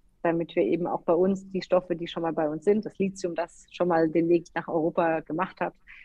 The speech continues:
dass wir das wiederverwenden. Also das ist das sogenannte Urban Mining in Europa. Das ist die zweite Chance, die wir in Europa haben. Die finde ich auch wirklich wichtig. Wir müssen mit den Rohstoffen wesentlich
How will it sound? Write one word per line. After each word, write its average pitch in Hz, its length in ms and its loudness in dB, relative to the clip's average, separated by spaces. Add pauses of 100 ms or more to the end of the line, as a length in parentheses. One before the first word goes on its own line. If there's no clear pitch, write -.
(280)
dass - 180 -2
wir 165 100 0
das 170 320 -2
wiederverwenden. 165 1200 2
Also 165 180 -2
das 175 180 -4
ist - 200 -10
das - 180 0
sogenannte 175 580 0
Urban 185 400 6
Mining 175 360 2
in 165 120 -4
Europa. 185 600 0 (500)
Das 165 160 -8
ist - 140 -16
die 175 140 -4
zweite 190 380 4
Chance, 185 380 -2
die 170 160 -4
wir 170 100 2
in 165 80 -2
Europa 165 400 -2
haben. 175 640 -2
Die 180 80 2
finde 190 260 0
ich 165 60 2
auch 147 100 -6
wirklich 190 400 0
wichtig. 185 360 -2
Wir 170 80 0
müssen 180 260 -4
mit 175 160 -4
den 165 60 -12
Rohstoffen 156 600 -6
wesentlich 180 380 0